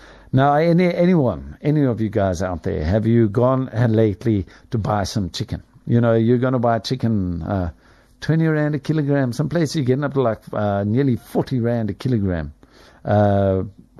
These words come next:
for, for, for chicken. Uh, well, I suppose that's a fresh chicken as opposed to the frozen chicken. Uh, but it's definitely, like, more than twenty rand a kilo for frozen chicken. And we're speaking frozen chicken imports.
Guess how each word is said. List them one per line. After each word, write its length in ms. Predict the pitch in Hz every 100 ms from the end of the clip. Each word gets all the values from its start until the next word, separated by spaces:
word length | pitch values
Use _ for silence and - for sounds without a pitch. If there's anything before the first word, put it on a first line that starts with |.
| 95
for, 260 | 127 107
for, 220 | 95 117 80
for 220 | - 135
chicken. 380 | 107 131 110 82 - _ - _ _ _ -
Uh, 340 | 107 107 104
well, 180 | 110 110
I 20 |
suppose 300 | 101 123 104
that's 220 | 104 -
a 40 | 107
fresh 260 | - 113
chicken 320 | - 101 95 90
as 160 | 95
opposed 300 | 98 104 95
to 80 | 110
the 80 | 90
frozen 440 | 127 120 101 92
chicken. 320 | - 113 85 - - - - -
Uh, 460 | - 120 123 127 123
but 180 | 127 127
it's 200 | 120 -
definitely, 340 | 151 143 123
like, 240 | 117 110
more 160 | 120 123
than 220 | 120 110
twenty 280 | 117 127 98
rand 380 | 113 110 107 101
a 80 | 95
kilo 460 | - 120 107 95
for 180 | 90 117
frozen 460 | - 135 117 98 92
chicken. 320 | 98 92 76 - _
And 140 | 117 117
we're 120 | 117
speaking 380 | - - 120 107
frozen 380 | 127 123 107 104
chicken 240 | 113 107
imports. 580 | 107 101 104 85 -